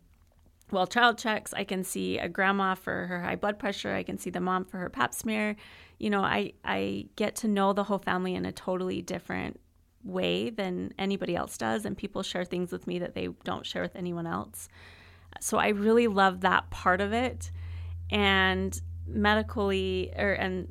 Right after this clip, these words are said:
doing the medical spa side is completely different. You know, you're adding something, a whole other element and level to it. But I couldn't really give up one or the other 'cause they both have benefits. The medical spa side is a little bit more fun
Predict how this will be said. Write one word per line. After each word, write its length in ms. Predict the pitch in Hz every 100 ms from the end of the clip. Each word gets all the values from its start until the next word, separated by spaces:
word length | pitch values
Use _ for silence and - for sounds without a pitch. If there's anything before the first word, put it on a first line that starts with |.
| -
doing 220 | - 208
the 80 | 196
medical 380 | 185 220 247 233
spa 240 | - 185
side 280 | 185 196 180
is 160 | 190 180
completely 500 | - 196 220 - 180
different. 380 | 180 180 170 -
You 120 | 175
know, 140 | 170
you're 180 | 180 180
adding 360 | - 175 175 180
something, 800 | - 180 - 185 180 175 190 196 - - - -
a 60 |
whole 280 | 196 - 180
other 220 | 180 175
element 440 | - 175 165 170 -
and 160 | 180 165
level 300 | 165 165 -
to 220 | - 180
it. 180 | - - -
But 180 | - - - - - -
I 80 | 202
couldn't 220 | - 240
really 160 | 233 240
give 140 | 226
up 160 | 202 196
one 280 | 180 185
or 220 | 190 185 185
the 160 | 180
other 200 | 175 170
'cause 160 | - 175
they 100 | 185
both 280 | 175 170 -
have 180 | - 170
benefits. 440 | 165 170 - -
The 80 | 180
medical 320 | 180 185 185
spa 240 | - 170
side 240 | 165 180 170
is 140 | 170
a 40 | 185
little 180 | 180 175
bit 180 | 180
more 320 | - 180 165 165
fun 600 | - 190 170 185 247